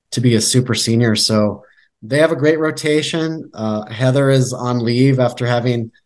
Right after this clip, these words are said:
uh, a child, and, and Ryan Larson is a tremendous fill-in. He's a really good coach. So,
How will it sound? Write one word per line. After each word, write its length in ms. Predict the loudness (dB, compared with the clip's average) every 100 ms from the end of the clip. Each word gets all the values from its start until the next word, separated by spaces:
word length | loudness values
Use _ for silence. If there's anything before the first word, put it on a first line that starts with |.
| _ _ _
uh, 180 | -10 -10
a 80 | -10
child, 640 | -8 -4 0 2 4 4 2
and, 360 | -2 -4 -10 _ -12
and 180 | -8 -2
Ryan 260 | 0 2
Larson 420 | 4 2 0 -4
is 400 | -4 -6 -10 -12 _ _ _ -16
a 80 | -12
tremendous 760 | -6 -2 2 2 2 -2 -6
fill-in. 540 | -4 -2 0 -2 -4 -6
He's 260 | -8 -8
a 60 | -10
really 420 | -4 4 4 4
good 240 | 0 -4 -2
coach. 360 | -4 -4 -6
So, 420 | -2 0 0 -4